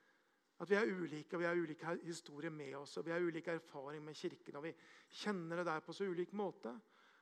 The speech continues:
Men jeg ber, kjære Jesus, at du må, at du må vise oss også dette bildet her, av hvordan kirken faktisk vinner og seirer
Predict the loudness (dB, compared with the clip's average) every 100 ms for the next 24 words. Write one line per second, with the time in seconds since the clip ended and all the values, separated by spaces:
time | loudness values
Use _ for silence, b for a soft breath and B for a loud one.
0 | b 0 2 4 4 4 2 2 2 -2
1 | -4 -4 -4 -4 -4 0 0 -2 b b
2 | b b b b b b -4 4 6 6
3 | 2 0 -2 0 0 -2 0 0 2 2
4 | 2 0 -4 -4 -4 -6 -10 -20 _ _
5 | _ b b b b 2 2 2 2 0
6 | 0 -10 -2 0 -2 -4 -6 -6 -8 -6
7 | -6 -10 -14 -20 -20 _ _ -4 -2 -2
8 | -2 -4 -4 -8 -4 -2 -2 -2 -4